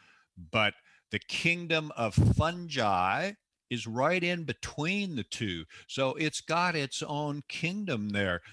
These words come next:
So it's a very special organism. And, and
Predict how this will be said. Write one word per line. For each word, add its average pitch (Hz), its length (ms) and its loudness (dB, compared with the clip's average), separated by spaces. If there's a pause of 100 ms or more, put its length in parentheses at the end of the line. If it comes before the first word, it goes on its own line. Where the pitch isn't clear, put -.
(100)
So 139 220 0
it's 131 160 -2
a 127 80 0
very 143 420 2 (240)
special - 520 0
organism. 139 680 0
And, 131 180 2 (280)
and 143 240 2